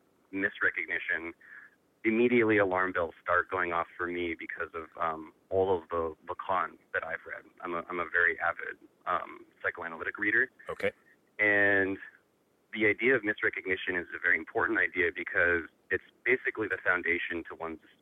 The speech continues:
Speaker 1: identity, is that we all kind of are walking around thinking of ourselves as an orthopedic whole.
Speaker 2: Mm-hmm.
Speaker 1: We see ourselves in the mirror, but, you know, when you get down to it, we're actually just a bricolage of different drives.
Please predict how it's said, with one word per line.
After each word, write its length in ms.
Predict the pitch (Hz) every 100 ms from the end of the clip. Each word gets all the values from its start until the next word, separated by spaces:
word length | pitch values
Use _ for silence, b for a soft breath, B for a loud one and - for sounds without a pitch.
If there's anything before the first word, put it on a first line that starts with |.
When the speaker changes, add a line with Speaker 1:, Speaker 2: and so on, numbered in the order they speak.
| -
Speaker 1:
identity, 540 | 87 82 90 92 113 117
is 60 | -
that 200 | 87 78
we 160 | 87 85
all 340 | 87 85 82 -
kind 140 | 95 85
of 80 |
are 80 | 85
walking 360 | 82 82 90 85
around 420 | 85 82 82 85 _ B B B _ _ _ -
thinking 260 | 135 139
of 80 | 110
ourselves 500 | 101 - 101 92 85
as 80 | 87 87
an 60 | 87
orthopedic 580 | 92 - - - 87 -
whole. 480 | - 95 85 101 - _ _
Speaker 2:
Mm-hmm. 160 | 85 101 - _ -
Speaker 1:
We 100 | 101 -
see 80 |
ourselves 320 | 104 - 95 90
in 80 |
the 60 | 87
mirror, 440 | 90 117 117 113 110
but, 240 | 98 90 85 _ _ _ _ _ -
you 160 | 101 90
know, 120 | 82
when 160 | 95
you 60 | 92
get 180 | 95 -
down 220 | 90 90
to 100 | 95
it, 200 | 85 87 -
we're 140 | 92
actually 360 | 87 - 87 80
just 240 | - 80 -
a 40 |
bricolage 540 | - 90 - 82 85 -
of 60 | -
different 300 | - - -
drives. 360 | 82 - -